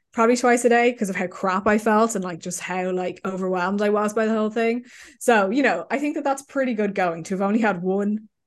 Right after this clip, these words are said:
big meltdown since post prep. I'm pretty ha-, I'm proud of that, you know?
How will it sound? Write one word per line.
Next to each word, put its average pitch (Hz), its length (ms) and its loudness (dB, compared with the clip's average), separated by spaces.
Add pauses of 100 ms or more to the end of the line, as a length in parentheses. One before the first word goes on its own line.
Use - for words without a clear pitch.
(480)
big 214 180 4
meltdown 285 580 0 (320)
since - 420 -6
post 285 260 2
prep. 302 340 2
I'm 302 200 0 (160)
pretty 330 260 2
ha-, 302 120 2
I'm 311 140 0
proud 339 260 0
of 208 60 2
that, 170 200 -4
you 180 80 -4
know? 190 160 -2